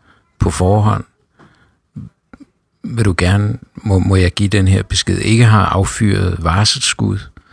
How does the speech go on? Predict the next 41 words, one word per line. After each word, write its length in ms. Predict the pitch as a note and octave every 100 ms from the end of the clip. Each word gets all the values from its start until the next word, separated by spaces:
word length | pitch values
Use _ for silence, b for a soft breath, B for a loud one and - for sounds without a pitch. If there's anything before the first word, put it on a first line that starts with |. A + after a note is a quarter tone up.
| B B B B
Bare 420 | - F#2+ G#2+ G#2+ G#2 - -
er 80 | -
kommet 320 | - G2 F2+
ind 200 | G2+ G#2+
ad 60 | G2+
døren, 440 | G#2 G2+ - A2+ - _ _ -
kigget 280 | - G#2 G2+
ned 160 | F#2+ G2+
i 80 | G2
papirerne, 680 | G2+ - G#2+ G2+ - G#2+ - _ b b b b b b
og 120 | - F2+
så 100 | F#2
har 120 | F#2
givet 280 | - F#2+ G2
en 80 |
besked 440 | G2 G2 - G2 G2
om, 280 | G2 F#2+ -
at 140 | F#2 - -
du 100 | F#2+
har 100 | E2
kræft, 540 | - - G#2 - - -
og 360 | - G2 -
det 380 | G2 F2+ F2 E2+
kan 180 | - D#2+
vi 40 |
desværre 500 | D#2 D#2+ F2+ F2+ F2
ikke. 360 | E2+ F#2+ F#2 F#2 -
Vi 120 | F2+
kan 140 | F2 F2+
ikke 180 | F#2+
redde 240 | - F#2 G#2
dig, 160 | A2+
eller 120 | F2+ E2+
vi 120 | F2+
kan 160 | -
ikke 220 | F2+ - - - -
helbrede 420 | G#2 G2+ A2+ -
dig. 120 | G#2 G2 B B B B B B B B
Altså, 360 | - G2 - E2+ F#2+ - -
det 100 | A2+
sker. 520 | - - B2+ F#2+ -